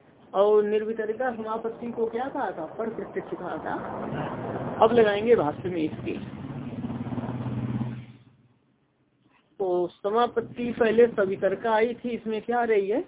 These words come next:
निर्वितरिका। समापत्ति का मतलब है चित्त की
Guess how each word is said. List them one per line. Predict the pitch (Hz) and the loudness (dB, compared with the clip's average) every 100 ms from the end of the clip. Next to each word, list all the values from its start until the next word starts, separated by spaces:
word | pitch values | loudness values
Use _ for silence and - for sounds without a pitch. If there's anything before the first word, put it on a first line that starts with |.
| - - - | -8 -20 -10
निर्वितरिका। | 185 196 208 196 185 185 214 196 | -6 -4 -2 -2 -2 -2 -4 -4
समापत्ति | 175 190 214 226 220 - 233 233 | -6 -6 -4 -4 -6 -8 -6 -4
का | 226 214 | -2 -4
मतलब | 208 202 214 196 | -4 -4 -2 0
है | 202 226 | 0 -2
चित्त | - 214 - - | -4 -14 -14 -14
की | 214 - 220 277 | -14 -10 -4 -4